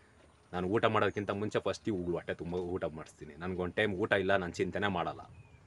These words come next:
ಫಸ್ಟ್ ಈ ಹೊಟ್ಟೆ ತುಂಬಿಸ್ಬೇಕು, ಆರಾಮಾಗಿ ತಿನ್ಬೇಕು, ಆರಾಮಾಗಿ ಮಲ್ಕೊಬೇಕು. ಈ ರೀತಿಯಾಗಿ ಇರಬೇಕು, ಹೊಟ್ಟೆ ಯಾವಾಗಲೂ ಲೋಡ್ ಆಗಿರ್ಬೇಕು ಅಲ್ವಾ?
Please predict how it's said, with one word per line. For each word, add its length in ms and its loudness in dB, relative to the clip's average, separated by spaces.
ಫಸ್ಟ್ 200 -2
ಈ 60 4
ಹೊಟ್ಟೆ 220 2
ತುಂಬಿಸ್ಬೇಕು, 480 0
ಆರಾಮಾಗಿ 420 2
ತಿನ್ಬೇಕು, 420 2
ಆರಾಮಾಗಿ 380 0
ಮಲ್ಕೊಬೇಕು. 500 -2
ಈ 80 4
ರೀತಿಯಾಗಿ 300 0
ಇರಬೇಕು, 300 -2
ಹೊಟ್ಟೆ 260 -2
ಯಾವಾಗಲೂ 400 0
ಲೋಡ್ 200 -4
ಆಗಿರ್ಬೇಕು 460 -8
ಅಲ್ವಾ? 180 4